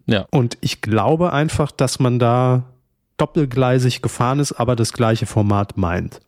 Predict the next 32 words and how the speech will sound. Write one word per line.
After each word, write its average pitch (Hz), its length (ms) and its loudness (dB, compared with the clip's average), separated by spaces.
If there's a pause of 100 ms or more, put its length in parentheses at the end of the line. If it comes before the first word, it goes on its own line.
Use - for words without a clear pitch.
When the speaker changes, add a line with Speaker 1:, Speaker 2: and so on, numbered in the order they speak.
(140)
Speaker 1:
Also, 104 140 0
dass 110 180 0
die - 140 0
Ufer 147 480 4
quasi 117 500 0
für 135 400 2
einen 120 340 2
der 110 120 4
Sender 117 300 2
vertreten 113 520 0
durch 107 240 2
Heusen, 110 600 2
äh, 104 440 0 (160)
Speaker 2:
Mhm. 104 140 2
Speaker 1:
produziert 123 720 4
und 117 160 0
beide 127 280 0
Seiten 120 380 0
haben 120 140 2
sich 113 80 -4
jetzt 117 160 -2
mal 110 140 4
Titel 131 260 0
gesichert, 113 380 0
die 113 80 0
sie 110 80 2
für - 120 -4
das 113 140 0
Format 104 400 0
gut - 140 2
Speaker 2:
Ja. 92 80 2
Speaker 1:
fänden. 82 520 -6